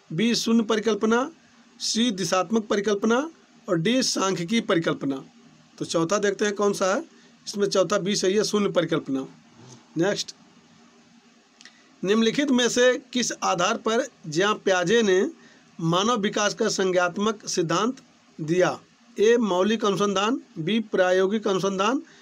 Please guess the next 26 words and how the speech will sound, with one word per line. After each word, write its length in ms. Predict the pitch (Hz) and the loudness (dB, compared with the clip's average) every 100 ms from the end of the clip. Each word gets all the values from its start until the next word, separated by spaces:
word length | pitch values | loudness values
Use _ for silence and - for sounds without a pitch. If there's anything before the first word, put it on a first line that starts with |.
| - - - | -20 -20 -12
सी, 260 | - 220 | -4 -2
क्रियात्मक 540 | 226 202 190 185 214 220 | -2 2 2 2 0 0
अनुसंधान 600 | 214 185 202 190 220 285 - - _ - | 0 0 0 0 -2 -4 -8 -20 _ -4
और 120 | 175 | -2
डी, 200 | 165 247 | 0 2
मूल्यांकन 560 | 233 196 196 196 196 220 | 2 2 2 0 0 0
अनुसंधान। 580 | 190 165 147 127 131 147 - _ _ _ - | 0 0 -4 -6 -12 -16 -20 _ _ _ -12
तो 100 | - 143 | -6 -4
पांचवा 380 | 180 175 214 | -2 0 0
देखते 240 | 220 208 220 | 0 0 0
हैं 100 | 220 | 0
कौन 180 | 214 202 | 0 0
सा 120 | 214 | 0
है, 140 | 202 330 - - - - _ - | -2 -2 -10 -20 -20 -20 _ -4
पांचवें 340 | 170 170 214 | -2 0 0
का 220 | 208 196 - - | 0 -2 -2 0
ए 80 | 196 | 0
सही 240 | 196 190 | 2 2
है, 140 | 196 320 | 2 0
मौलिक 340 | 190 175 202 196 | 0 0 0 0
अनुसंधान। 440 | 170 170 156 190 - - _ _ _ _ - - - - | 0 2 0 -2 -4 -12 _ _ _ _ -20 -20 -20 -8
Next, 380 | 147 190 - - - - - _ _ - - - _ - _ _ - - - - - - - - | -2 0 -2 -6 -20 -20 -20 _ _ -20 -20 -20 _ -20 _ _ -20 -20 -20 -20 -20 -20 -18 0
एक 280 | 208 262 269 | 2 4 2
hard 400 | 147 170 247 240 | -2 2 2 2
disk 380 | 202 233 - - - - - | 2 0 -2 -8 -16 -20 -4
tracks 420 | 190 214 - - | -2 -2 -4 -8